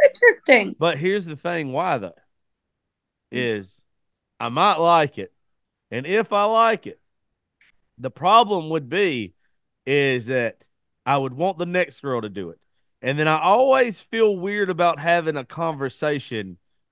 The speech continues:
Speaker 2: I'm not, like, the most, it's not like I'm not open sexually, but, like, if I was like, "Girl, you know what I really like? I love extremely sloppy head, drool spit everywhere."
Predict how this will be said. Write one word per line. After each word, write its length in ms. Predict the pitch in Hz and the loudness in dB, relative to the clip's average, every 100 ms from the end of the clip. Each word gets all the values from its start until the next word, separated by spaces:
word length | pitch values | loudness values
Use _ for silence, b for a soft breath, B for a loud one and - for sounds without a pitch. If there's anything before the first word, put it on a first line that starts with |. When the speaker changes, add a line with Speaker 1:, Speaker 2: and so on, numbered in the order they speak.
| - | -4
Speaker 2:
I'm 180 | 151 226 | -2 2
not, 180 | 254 190 | 0 2
like, 220 | 190 156 | 2 0
the 80 | 156 | -4
most, 380 | 160 139 - _ | -4 -6 -10 _
it's 100 | 156 | -8
not 160 | 202 180 | -4 0
like 160 | 165 | 0
I'm 160 | 147 131 | -2 -2
not 200 | 135 135 | -2 -2
open 400 | 113 127 135 120 | -2 -4 -6 -8
sexually, 720 | - 123 120 - 135 147 147 - _ _ _ _ _ - | -8 -8 -8 -8 -8 -8 -10 -16 _ _ _ _ _ -2
but, 140 | 151 | 2
like, 220 | 151 143 | 4 2
if 100 | 131 | 0
I 100 | 147 | 0
was 120 | 139 123 | 0 -2
like, 200 | 113 104 | -8 -6
"Girl, 220 | 143 139 | -6 -4
you 140 | 156 | -6
know 140 | 156 147 | -4 -2
what 100 | 135 | -2
I 60 | |
really 320 | 131 135 127 | -4 -4 -6
like? 340 | 123 127 113 - _ _ _ | -4 -4 -4 -8 _ _ _
I 200 | 135 151 | 0 2
love 480 | 156 120 123 123 110 | 2 0 -2 -2 -4
extremely 880 | 101 - - _ 113 120 117 117 113 | -10 -20 -20 _ -10 -8 -8 -10 -12
sloppy 760 | 107 - 110 113 107 - 110 104 | -18 -18 -8 -6 -6 -8 -16 -14
head, 360 | 101 95 87 | -12 -10 -12
drool 340 | 104 190 196 185 | -6 -2 -2 -4
spit 440 | - 170 160 151 | -8 -6 -4 -4
everywhere." 540 | 135 117 113 95 90 | -6 -8 -10 -10 -12